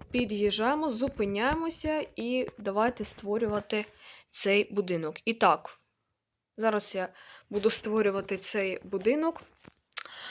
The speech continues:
Е, друзі, ось цей будинок, і сьогодні ми подивимося цей будинок, е, бо кажуть, що він незвичайний,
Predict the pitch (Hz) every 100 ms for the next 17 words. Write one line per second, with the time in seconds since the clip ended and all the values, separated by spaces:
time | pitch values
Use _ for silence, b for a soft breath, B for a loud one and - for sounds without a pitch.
0 | B B B B - 202 208 262 277 226
1 | 240 262 262 - 254 226 233 294 339 330
2 | - 269 240 247 226 285 262 240 240 247
3 | 220 269 247 226 220 214 - 247 196 214
4 | 190 262 370 349 - - 262 208 202 190
5 | 185 175 _ _ - - - _ _ -
6 | _ _ _ - - 208 233 269 247 247
7 | - 254 233 214 214 - 269 320 320 285